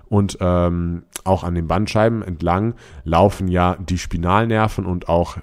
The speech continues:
das Rückenmark läuft ja an der Wirbelsäule entlang. Aber sie laufen eben nicht in die Bandscheibe herein. Und wenn man jetzt eben einen Bandscheibenvorfall hat, ja, also wenn der Gallatkern aus dem Faserring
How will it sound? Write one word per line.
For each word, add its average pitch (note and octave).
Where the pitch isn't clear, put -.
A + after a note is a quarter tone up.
das F2
Rückenmark A2
läuft G2
ja F2+
an F#2
der F2+
Wirbelsäule F#2
entlang. F#2
Aber G2+
sie F#2
laufen F#2
eben F#2+
nicht -
in C#3
die A2
Bandscheibe F#2
herein. F#2+
Und F2
wenn F2+
man F#2+
jetzt F#2+
eben G2
einen F2
Bandscheibenvorfall F#2+
hat, A#2
ja, E2+
also E2+
wenn F2
der E2
Gallatkern F#2+
aus F2
dem E2+
Faserring F2